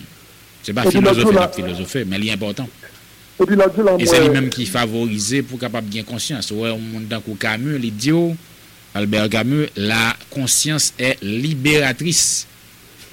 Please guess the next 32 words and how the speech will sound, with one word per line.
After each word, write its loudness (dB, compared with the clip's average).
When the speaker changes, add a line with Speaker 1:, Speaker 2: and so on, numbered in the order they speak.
Speaker 2:
Mhm. 0
Speaker 1:
Moi, 2
je 0
dois 2
dire -2
la 0
conscience -4
est -2
transformatrice. -2
Speaker 2:
Mhm. -2
Speaker 1:
Parce -4
que 0
l'on 4
a 4
conscience, -2
on 0
a 4
liberté 4
pour -4
capable -2
faire -6
une 0
série 0
de 2
bagailles, 0
pour -8
décider, 0
Speaker 2:
Mhm. -6
Speaker 1:
pour -6
parler, 2
pour 4
opiner, 2